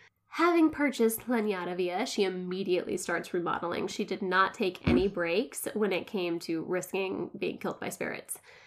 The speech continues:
Uh, so Sarah didn't use an architect. Instead, she hired carpenters,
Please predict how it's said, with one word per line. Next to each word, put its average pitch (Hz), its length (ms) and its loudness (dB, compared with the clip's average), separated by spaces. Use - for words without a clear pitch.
Uh, 196 280 -4
so 208 200 0
Sarah 240 380 0
didn't 254 340 4
use 247 200 2
an 339 80 4
architect. - 680 -4
Instead, 220 500 0
she 247 160 0
hired 202 480 -4
carpenters, 202 800 -2